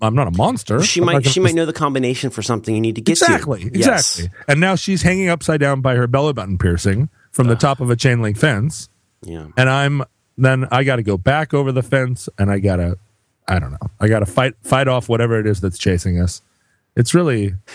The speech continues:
Speaker 2: My
Speaker 1: gotta
Speaker 2: wife
Speaker 1: think about these things.
Speaker 2: Well, if you're not thinking about it, you will have to eventually, right? And my wife watched, I, I kinda watches, I half,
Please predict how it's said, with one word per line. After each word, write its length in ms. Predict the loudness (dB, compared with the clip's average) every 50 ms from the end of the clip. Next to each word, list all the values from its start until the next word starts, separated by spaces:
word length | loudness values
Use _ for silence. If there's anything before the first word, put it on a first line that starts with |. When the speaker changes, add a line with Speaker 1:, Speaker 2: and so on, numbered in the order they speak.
| -2 0
Speaker 2:
My 80 | 2 4
Speaker 1:
gotta 120 | 4 4 2
Speaker 2:
wife 80 | 0
Speaker 1:
think 160 | -2 -4 -2 0
about 180 | 0 0 0
these 220 | 0 0 -2 0 0
things. 240 | -2 -2 0 2
Speaker 2:
Well, 120 | 2 2 0
if 100 | 0 0
you're 80 | -2 -2
not 160 | -2 -2 -4
thinking 240 | -6 -4 -2 -2 -2
about 340 | 0 0 0 0 0 -2 -4
it, 180 | -6 -8 -6
you 140 | -4 -2 -2
will 140 | 0 -2 -2
have 240 | -2 -2 -4 -4 -2
to 140 | -2 -2 -2
eventually, 560 | -2 -4 -6 -4 -6 -6 -8 -8 -12 -14 _
right? 240 | -2 -2 -2 -2 -2 -2
And 120 | -2 0
my 80 | 0 0
wife 260 | 0 -2 -4 -4 -2
watched, 220 | -4 -4 -4 -4 -4
I, 140 | -6 -6 -6
I 100 | -8 -8
kinda 360 | -6 -6 -4 -2 -2 -2 -2
watches, 280 | -2 -4 -4 -6 -6 -6
I 40 | -4
half, 300 | -2 -2 -4 -4 -6